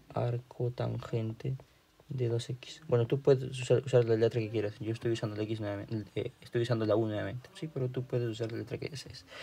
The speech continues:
Ahora, si lo que hacemos este u será derivarlo respecto de x. Así que decimos la derivada de u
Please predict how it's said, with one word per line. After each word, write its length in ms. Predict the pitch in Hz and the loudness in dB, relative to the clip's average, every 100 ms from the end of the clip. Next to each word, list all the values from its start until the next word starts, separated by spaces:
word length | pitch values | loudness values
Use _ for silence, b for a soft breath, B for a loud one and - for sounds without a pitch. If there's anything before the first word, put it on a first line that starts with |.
| B B B | B B B
Ahora, 140 | 123 | 8
si 100 | 127 | 10
lo 120 | 123 | 6
que 80 | 147 | 8
hacemos 220 | 175 208 | 6 4
este 200 | 196 - | 2 4
u 200 | 135 151 - B B | 2 2 -2 B B
será 300 | - - 123 | 2 6 6
derivarlo 680 | 117 110 110 117 113 110 120 | 6 4 6 6 4 0 -2
respecto 500 | 120 - 123 - 117 | -4 -4 -6 -4 -6
de 100 | 113 | -6
x. 300 | 120 - 147 | -8 -16 -16
Así 140 | - | -6
que 120 | - | -2
decimos 220 | 123 120 | 0 2
la 80 | 117 | 4
derivada 280 | 110 113 120 | 4 6 6
de 80 | 117 | 6
u 180 | 110 | 2